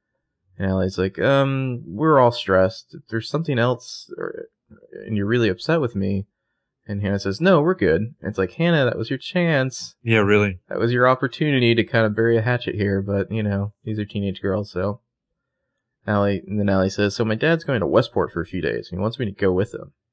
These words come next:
Speaker 1: And Hannah's like, "Is A gonna let that happen?" And Allie shakes her head. And she's like, "Never. I obviously can't stay home alone, so can I crash at your house?" And Hannah's like, "Um,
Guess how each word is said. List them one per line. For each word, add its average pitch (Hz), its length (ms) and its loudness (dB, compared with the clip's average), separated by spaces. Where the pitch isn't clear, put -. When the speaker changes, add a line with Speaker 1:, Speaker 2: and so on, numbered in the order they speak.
Speaker 1:
And 98 200 -12
Hannah's 87 260 -8
like, 67 220 -6
"Is - 180 -12
A 98 120 -2
gonna 98 160 0
let 101 160 -2
that - 160 -2
happen?" 131 680 -6
And 82 100 -14
Allie 71 180 -10
shakes - 260 -10
her - 80 -14
head. - 280 -10
And - 120 -20
she's - 140 -20
like, - 140 -20
"Never. - 400 -6
I 98 100 -2
obviously 110 260 2
can't - 200 -6
stay 101 160 -2
home 101 180 -4
alone, 98 380 -2
so 90 520 -4
can 110 100 -6
I 104 40 -4
crash 151 280 -2
at 87 60 -10
your 110 140 -2
house?" 170 340 -6
And 101 160 -2
Hannah's 98 240 0
like, 98 200 0
"Um, 76 640 -4